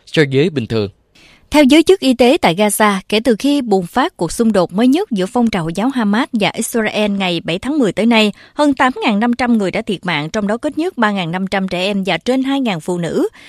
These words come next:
Speaker 2: Phía Israel không công bố số liệu thương vong mới trong nhiều ngày qua. Trước đó, giới chức Israel cho biết khoảng một ngàn bốn trăm người ở Israel thiệt mạng và hai trăm bốn mươi người bị bắt cóc. Hiện các đoàn xe cứu trợ quy mô lớn đang tiến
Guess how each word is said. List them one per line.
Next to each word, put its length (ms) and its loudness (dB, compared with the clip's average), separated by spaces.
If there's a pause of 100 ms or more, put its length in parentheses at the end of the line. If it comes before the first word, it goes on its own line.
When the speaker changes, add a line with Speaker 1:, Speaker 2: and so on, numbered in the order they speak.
(220)
Speaker 2:
Phía 260 2
Israel 640 -2 (100)
không 280 -2
công 260 0
bố 160 4
số 160 -2
liệu 160 0
thương 200 -2
vong 220 2
mới 340 2
trong 180 2
nhiều 240 0
ngày 140 -4
qua. 300 2 (520)
Trước 200 4
đó, 320 4
giới 180 2
chức 180 -2
Israel 560 -2
cho 100 0
biết 240 -4
khoảng 400 -4
một 140 -4
ngàn 180 -2
bốn 180 -4
trăm 220 0
người 320 0 (140)
ở 340 -2
Israel 560 -2
thiệt 180 0
mạng 260 -2 (320)
và 140 2
hai 180 0
trăm 200 0
bốn 180 -2
mươi 120 -2
người 240 -2
bị 140 -4
bắt 180 -6
cóc. 180 4 (300)
Hiện 200 2
các 200 -2
đoàn 160 0
xe 160 -4
cứu 200 -2
trợ 180 0
quy 180 -2
mô 160 2
lớn 380 2
đang 360 0
tiến 260 0